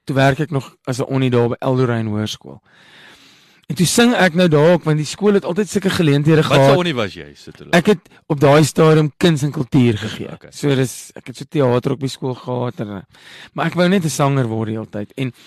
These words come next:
Speaker 1: maar daar was ander mense wat ook gesing het. 'n Ou het gospel gesing, sy naam was Neil Smit. Daar was 'n ander ou, Rian de Tooy.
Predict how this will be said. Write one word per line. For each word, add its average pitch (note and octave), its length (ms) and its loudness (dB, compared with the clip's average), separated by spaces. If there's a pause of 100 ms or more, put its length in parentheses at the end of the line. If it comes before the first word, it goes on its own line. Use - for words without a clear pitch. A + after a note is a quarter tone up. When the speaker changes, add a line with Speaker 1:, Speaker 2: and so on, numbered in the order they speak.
Speaker 1:
maar C#3 120 -6
daar D3 80 0
was D#3+ 180 -2 (440)
ander G3+ 200 0
mense D#3+ 260 -2
wat D3+ 160 -8
ook D3+ 120 -6
gesing C3 360 -6
het. A2+ 180 -8
'n C#3 60 -2 (100)
Ou D3 60 2
het D3+ 140 0
gospel C#3 380 -2
gesing, C#3+ 400 -8
sy C#3 60 -8
naam C3 120 -6
was C3 100 -10
Neil B2 280 -4
Smit. D3 320 -6 (460)
Daar - 80 -12
was A#2+ 120 -6
'n C3+ 140 -4
ander C#3+ 200 -4
ou, C#3 160 -2
Rian B2+ 380 -2
de B2+ 60 -12 (140)
Tooy. D3+ 340 0